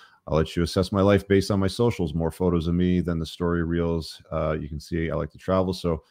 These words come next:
he linked his, um, social media, media. I had a look at it, and I've also verified that the person be-, behind, uh, the caller name is indeed our friend in the social media, because I really don't like it when people try to pull fast ones on me, and I always try to verify that. Um,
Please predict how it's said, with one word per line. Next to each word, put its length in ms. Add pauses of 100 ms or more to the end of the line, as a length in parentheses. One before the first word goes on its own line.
(300)
he 100
linked 280
his, 320
um, 420
social 400
media, 440 (120)
media. 320
I 40
had 120
a 40
look 220
at 160
it, 80
and 80
I've 100
also 200
verified 500
that 80
the 60
person 340
be-, 340 (100)
behind, 540 (640)
uh, 240
the 100
caller 480
name 300
is 160
indeed 580
our 160
friend 440
in 140
the 60
social 380
media, 320
because 420
I 40
really 220
don't 160
like 200
it 80
when 80
people 240
try 120
to 60
pull 160
fast 320
ones 160
on 160
me, 80
and 80
I 40
always 180
try 100
to 80
verify 320
that. 160 (640)
Um, 440